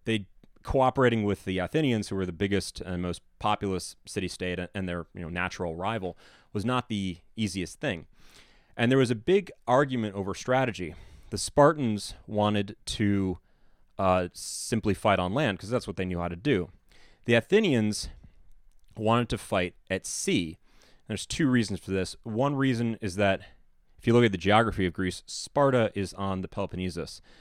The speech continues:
So there is a little tiny isthmus called the Isthmus of Corinth that's, um, I think it's about four or five miles wide. It's fairly easily defended. Um, the thing is that Athens is on the wrong side of the Isthmus of Corinth. Athens is not in the Peloponnesus.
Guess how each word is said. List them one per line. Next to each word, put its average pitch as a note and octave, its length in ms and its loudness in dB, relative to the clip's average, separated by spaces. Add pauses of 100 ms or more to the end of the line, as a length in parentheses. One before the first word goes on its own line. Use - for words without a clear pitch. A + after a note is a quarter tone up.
(260)
So F#2+ 540 2
there G#2 140 2
is F#2 120 2
a F#2+ 40 -2
little C3 300 0
tiny A2+ 440 -6
isthmus F2+ 440 -10
called F2 220 -6
the E2+ 120 -10
Isthmus - 580 -6
of - 200 -10
Corinth F2+ 540 -4 (600)
that's, - 520 -4
um, F2+ 80 -2
I E2 260 -4
think - 100 -18
it's - 120 -14
about D2 200 -10
four F#2+ 220 -2
or F#2 60 0
five F2+ 260 -2
miles E2 320 -4
wide. E2 420 -4
It's - 280 -14 (180)
fairly C3+ 720 2
easily G2 380 0
defended. F2+ 580 -4 (640)
Um, F2 400 0 (280)
the G2 120 -2
thing B2+ 320 0
is A#2 260 2
that F#2+ 200 -6
Athens G#2 480 -2
is F2+ 100 -8
on F#2 200 -4
the F2 240 -8 (160)
wrong G#2+ 320 2
side G2+ 580 -2
of F2+ 80 -14
the E2+ 140 -6
Isthmus E2+ 320 -10
of - 80 -20
Corinth. D#2 360 -12
Athens G2 360 -2
is E2 120 -8
not A#2+ 280 -2
in F#2 80 -8
the E2+ 40 -8
Peloponnesus. D#2+ 720 -10